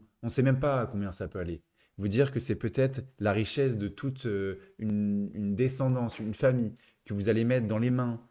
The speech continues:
de petits acteurs qui en ont juste rien à faire et qui, de toute façon, vont se faire bail-out par, euh, un gouvernement et que i-, ils vont réussir à continuer à faire leur activité, mais que vous, vous aurez tout perdu.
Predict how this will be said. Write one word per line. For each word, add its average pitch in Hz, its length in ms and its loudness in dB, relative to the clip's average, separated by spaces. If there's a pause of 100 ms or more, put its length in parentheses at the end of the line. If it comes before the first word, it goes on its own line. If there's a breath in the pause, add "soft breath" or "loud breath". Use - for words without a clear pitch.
(140)
de 98 120 -4
petits - 360 -4
acteurs 127 520 2 (260 soft breath)
qui - 200 -6
en 107 120 2
ont 107 220 2
juste 131 280 -4
rien 135 140 0
à 127 100 2
faire 117 300 -2 (100)
et 104 100 0
qui, 120 240 0
de 113 120 2
toute 135 180 -6
façon, 143 460 -2 (220 loud breath)
vont 107 160 -4
se 123 100 -2
faire 123 180 2
bail-out 123 680 0 (340 soft breath)
par, 117 340 0
euh, 98 360 -4
un 120 120 -4
gouvernement 117 800 0 (340 loud breath)
et 95 120 -4
que 104 920 2
i-, 101 380 -4
ils 104 60 -2
vont 107 200 0
réussir 120 340 2
à 107 80 0
continuer 147 460 -2
à 127 60 2
faire 131 120 0
leur 113 100 2
activité, 117 540 -2
mais 107 140 2
que 101 60 -2
vous, 117 100 -2
vous 123 160 0
aurez 98 160 0
tout 120 120 -8
perdu. 110 500 -2